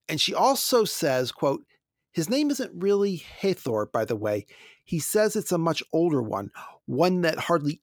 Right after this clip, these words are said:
anyone has heard of now." Hardly anyone? Who has heard of it?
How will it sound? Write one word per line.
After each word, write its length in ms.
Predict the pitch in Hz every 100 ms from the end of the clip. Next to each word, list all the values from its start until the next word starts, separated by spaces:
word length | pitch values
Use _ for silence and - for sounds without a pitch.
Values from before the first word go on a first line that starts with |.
| -
anyone 580 | 202 214 196 202 196 185
has 260 | - 120 -
heard 260 | 139 135
of 280 | 131 127 123 -
now." 380 | - 110 - - _ _ _ _ _ _ -
Hardly 580 | 123 120 139 180 190 214
anyone? 540 | 196 214 214 233 269 _ _ _ _ _ _ -
Who 540 | 240 277 208 123 147
has 440 | - 247 302 320 -
heard 220 | - -
of 100 | -
it? 120 | -